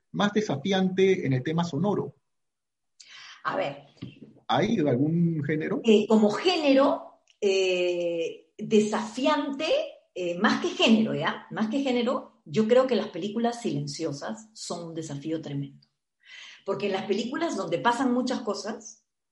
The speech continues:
Speaker 2: tú comienzas a poner simplemente las cosas que ves, o sea, el carro, la puerta, el, el chico corre, la pelota, la señora que está lavando ropa, comienzas a poner las pequeñas cosas y ya la película empieza a sonar.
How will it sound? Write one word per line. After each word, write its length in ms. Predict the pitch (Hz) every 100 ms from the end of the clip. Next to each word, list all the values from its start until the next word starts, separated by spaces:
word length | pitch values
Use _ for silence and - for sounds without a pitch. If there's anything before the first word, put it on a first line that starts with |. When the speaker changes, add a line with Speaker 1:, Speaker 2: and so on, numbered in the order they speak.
| _ _ _ _ -
Speaker 2:
tú 100 | -
comienzas 340 | 277 277 -
a 80 | 247
poner 300 | 190 214 220
simplemente 840 | - 320 294 311 294 226 214 156
las 160 | 165 175
cosas 280 | 240 247 196
que 120 | 202
ves, 480 | 214 233 - - _ _
o 80 | -
sea, 140 | 143 - - -
el 160 | 185 180
carro, 320 | 214 214 196
la 220 | 175 165
puerta, 600 | 220 214 214 202 202 196 -
el, 560 | 180 170 165 160 160
el 180 | - 170
chico 300 | - 214 214
corre, 560 | 226 220 220 220 214 -
la 160 | 180 175
pelota, 520 | 175 214 220 220 214
la 100 | 180
señora 480 | 175 175 196 208 214
que 60 |
está 500 | - 196 190 190 196
lavando 320 | 180 180 190
ropa, 460 | 208 214 220 226 - - -
comienzas 340 | 208 277 -
a 80 | 226
poner 240 | 202 240
las 160 | 277 277
pequeñas 300 | 220 233 254
cosas 220 | 254 277
y 140 | 220 220
ya 140 | 254
la 140 | 285 277 226
película 300 | 233 254 262
empieza 220 | 220 233
a 20 |
sonar. 380 | 214 180 139 -